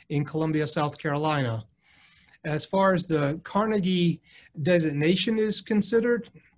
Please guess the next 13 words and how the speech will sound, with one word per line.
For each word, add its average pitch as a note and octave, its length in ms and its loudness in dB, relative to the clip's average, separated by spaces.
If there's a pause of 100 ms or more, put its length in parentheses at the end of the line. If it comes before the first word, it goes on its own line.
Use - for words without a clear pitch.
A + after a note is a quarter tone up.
(420)
we G3 200 2
are F#3 120 6
actually F#3 600 2
considered F3 500 2
a D#3 360 2
R F#3 280 2
one D#3+ 460 0
doctoral E3 560 0
university D#3+ 560 0
with D3+ 160 -4
highest D3+ 480 -4
research C#3+ 420 -6
activity. D#3 640 -4